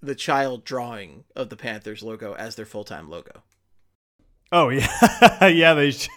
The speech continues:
Speaker 2: <laughs> They should. That's a good idea.
Speaker 1: It's way better. He's so chill. The vibes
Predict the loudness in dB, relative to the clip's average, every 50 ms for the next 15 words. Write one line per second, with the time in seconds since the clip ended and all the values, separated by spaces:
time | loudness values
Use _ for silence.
0 | 4 4 4 2 -4 -2 0 0 0 -2 -6 -8 -8 -6 -6 -8 -8 -8 -8 -12
1 | -10 -10 -10 -10 -10 -10 -10 -4 0 0 0 0 0 -6 -2 2 2 4 6 4
2 | 4 8 10 10 10 10 10 6 4 4 -2 -6 -8 -8 -6 -4 -4 -2 0 2
3 | 0 0 0 -4 -4 -2 0 2 4 6 6 6 4 2 -2 -4 0 0 2 2
4 | 2 2 0 0 -4 -6 -12 -14 -12